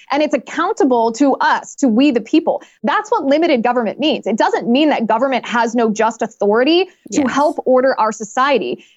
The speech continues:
Speaker 1: And yet, the Republican Party has fallen for the false idea. And you can see this, by the way. Chris Christie is a really good example,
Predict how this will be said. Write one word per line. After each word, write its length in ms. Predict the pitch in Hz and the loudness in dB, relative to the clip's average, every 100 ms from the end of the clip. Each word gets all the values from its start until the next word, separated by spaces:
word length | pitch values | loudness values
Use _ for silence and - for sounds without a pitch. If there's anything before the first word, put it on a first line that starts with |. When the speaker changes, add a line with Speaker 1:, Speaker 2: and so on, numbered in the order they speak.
| - | -4
Speaker 1:
And 100 | 269 | 0
yet, 280 | 359 381 - | 2 0 -2
the 120 | 233 262 | -2 0
Republican 560 | 269 330 359 381 285 | 0 -2 -2 -2 -2
Party 540 | - 311 339 262 254 - - | 0 0 2 2 0 -4 -6
has 200 | 277 262 | -2 -2
fallen 640 | - - 262 381 330 208 220 | -6 -2 0 2 0 -2 -2
for 100 | 262 | -2
the 80 | 233 | -2
false 320 | 269 302 339 | -2 -2 0
idea. 160 | 269 294 | 0 0
And 80 | |
you 60 | 285 | 0
can 100 | 302 | 0
see 180 | - 427 | 0 0
this, 140 | 440 | 0
by 160 | 262 226 | 0 0
the 80 | 214 | 0
way. 220 | 208 220 | 0 -2
Chris 260 | - 392 | -4 -6
Christie 320 | - 277 277 330 | -2 -4 -2 -2
is 100 | 294 | 0
a 60 | |
really 180 | 247 254 | 2 2
good 140 | 254 | 0
example, 580 | 233 196 190 240 269 277 | -2 -2 -2 0 0 0